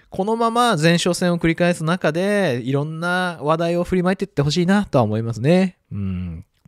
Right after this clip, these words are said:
えー、グラン田中さん、えー、今の新日こそ外国人天国。<laughs> そう、そうっすね。僕もそう思います。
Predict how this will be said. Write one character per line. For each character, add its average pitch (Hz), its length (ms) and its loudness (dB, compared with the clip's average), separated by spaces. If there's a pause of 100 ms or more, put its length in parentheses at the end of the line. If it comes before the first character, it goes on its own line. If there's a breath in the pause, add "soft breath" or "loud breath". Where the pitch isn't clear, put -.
(1500 loud breath)
え 147 1200 4
ー、 - 20 -4
グ 165 60 4
ラ 185 80 8
ン - 20 -2
田 165 80 4
中 151 200 4
さ 139 160 4
ん、 - 200 -12
え 139 140 0
ー、 127 80 2
今 160 160 4
の 135 240 2
新 143 160 2
日 135 160 0
こ 139 80 0
そ 117 200 2
外 131 140 4
国 127 140 0
人 117 120 0
天 123 160 0
国。 - 140 -2
<laughs> 110 80 4
そ - 200 0
う、 131 180 0
そ - 160 0
う - 20 4
っ 139 40 0
す 104 160 -12
ね。 107 140 -4
僕 123 200 -4
も 156 100 0
そ 160 100 2
う 139 40 2
思 127 140 0
い 113 40 -2
ま 110 120 -4
す。 - 80 -20